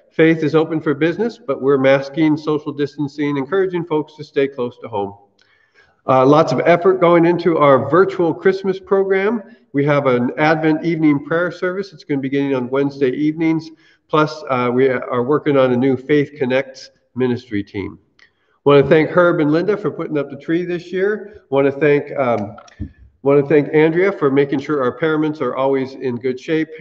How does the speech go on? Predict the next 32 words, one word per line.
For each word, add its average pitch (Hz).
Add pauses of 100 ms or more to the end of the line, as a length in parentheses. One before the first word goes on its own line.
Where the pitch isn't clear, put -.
And 123
our 127
prayers 175
for 135
Pastor 139
Mary. 175 (360)
Uh, 110
she 160
is 135
interviewing 143
with 120
Saint 139
Thomas 135
Church 151
in 117
Kentucky, 160 (320)
and 120
they 123
will 123
vote 127 (100)
a-, 113 (100)
as 120
to 120
whether 127
or -
not 123
to 127
call 135
her 127
as 107
their 101
pastor 131